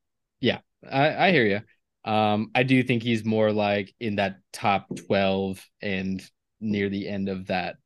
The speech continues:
top twelve for me. Um, so that, that makes sense to me too. I, I really do think he flashes though. Um, and we'll see what he can do this year. I, maybe he shuts me up this year and really shows it, but I, I mean, I'm expecting a ton of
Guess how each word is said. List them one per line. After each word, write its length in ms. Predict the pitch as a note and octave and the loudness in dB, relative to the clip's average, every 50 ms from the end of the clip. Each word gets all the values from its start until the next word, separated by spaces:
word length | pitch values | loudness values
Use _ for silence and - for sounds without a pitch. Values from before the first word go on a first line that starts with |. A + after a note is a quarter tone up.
| _ _ _ _ _ _ _ _ _ _ _ _ _ - | _ _ _ _ _ _ _ _ _ _ _ _ _ -4
top 220 | - F2+ E2+ - | -4 -4 -4 -6
twelve 340 | - - F#2 E2+ E2+ F2 - | -6 -6 -4 -4 -4 -6 -8
for 140 | - - F#2 | -10 -10 -8
me. 320 | F2+ E2+ E2 F2+ G2 - _ _ _ _ _ _ _ _ _ - | -8 -6 -8 -8 -10 -12 _ _ _ _ _ _ _ _ _ -4
Um, 580 | G2 G2+ G2 G2 G2 G2 G2 G2 F#2+ G2 F#2+ - | -2 -2 0 0 0 -2 -2 -2 -4 -4 -6 -4
so 140 | - - | 0 4
that, 280 | A#2 A#2 A2+ G#2 F2+ - | 4 4 4 4 0 -2
that 160 | - A2+ A2 | -2 -2 0
makes 160 | G#2+ G#2+ G2+ | -2 -4 -2
sense 200 | - G#2+ G2 - | -2 -4 -4 -4
to 60 | - G2+ | -4 -4
me 120 | G2+ F#2+ | -4 -4
too. 480 | F#2+ - G2+ G2 G2 G2 G2 F#2+ F#2+ - _ | -4 -4 -2 -2 -2 -2 -4 -6 -8 -8 _
I, 220 | G#2+ A2 A2 A2 - - - - - | 0 0 0 0 -2 -8 -14 -10 -6
I 200 | - C3+ C3+ A#2+ A#2+ | -4 -4 -4 -4 -2
really 300 | C3 C#3 D3 C#3 B2+ A#2+ | 2 4 6 6 6 6
do 160 | A#2 A#2 A2+ | 4 2 2
think 200 | A2 A#2+ A2 G2+ | 2 0 -2 -2
he 100 | G#2+ G2 | -4 -4
flashes 480 | G2 A#2 G#2+ G#2 G2+ - - G2+ F#2+ - | -2 0 0 0 -2 -4 -6 -8 -6 -4
though. 340 | G#2+ G2+ G#2 G2+ - - - - - - _ _ _ _ | -2 0 0 -2 -4 -6 -12 -20 -20 -20 _ _ _ _
Um, 760 | - F#2+ G2 F#2+ F#2+ F#2+ F#2+ F#2+ G2 G2 F#2+ G2 G2 G#2 - - | -6 -4 -2 0 0 0 0 0 -2 -2 -4 -4 -4 -6 -8 -6
and 140 | - A2+ G#2 | -6 -2 2
we'll 100 | A#2 D3+ | 2 2
see 140 | D#3+ - A3+ | 2 2 2
what 100 | A3+ G#3+ | 2 2
he 80 | G3 F3+ | 2 0
can 100 | E3+ D#3 | 0 0
do 120 | E3 E3+ | 2 0
this 140 | D#3 C3+ A#2 | 0 0 -2
year. 220 | G#2+ G2+ - - - | -4 -4 -4 -4 0
I, 340 | G#2 A#2 A#2+ B2+ A2+ D#2+ - | 2 2 2 2 0 -2 -6
maybe 360 | F#2+ F#2 G#2+ B2+ C3 C#3+ D#3+ | -10 -6 -2 0 0 0 2
he 100 | D3 D#3+ | 0 -2
shuts 320 | E3 - E3 D3+ C#3+ - - | 0 2 0 0 0 -2 -2
me 100 | C3 B2 | -2 0
up 160 | A2 F#2+ - _ _ _ _ - | -2 -2 -6 _ _ _ _ -8
this 220 | A#2+ A2+ G#2+ - | -6 -6 -4 -4
year 260 | G#2 F#2 D#2+ - - _ _ _ | -6 -6 -6 -8 -12 _ _ _
and 160 | - G2 G2+ | -10 -8 -6
really 180 | G2+ G#2+ G#2 G2+ | -4 -2 -2 -2
shows 280 | F#2+ - A2 G#2 G2 G2 | -2 -2 -2 -2 -2 -4
it, 200 | F#2+ - - - | -8 -8 -8 -6
but 260 | G#2+ G2+ G2 F#2+ - _ - - - - _ _ _ _ _ _ _ _ | -4 -4 -4 -4 -6 _ -18 -20 -20 -20 _ _ _ _ _ _ _ _
I, 160 | - F#2 - - - _ _ F#2 - _ _ _ _ - | -8 -8 -8 -8 -12 _ _ -20 -20 _ _ _ _ -4
I 80 | B2+ | 0
mean, 140 | B2 B2 A#2 | 2 2 4
I'm 140 | B2 C#3 G3 | 4 4 4
expecting 420 | A3 F#3+ - C#3 A2 - - G#2+ | 4 4 2 0 0 0 -2 -6
a 60 | G2 | -6
ton 320 | F#2 - - - A2+ A2 A2 | -8 -2 2 4 4 4 4
of 300 | G#2 G2 G2 F#2+ F#2+ | 4 2 0 -2 -6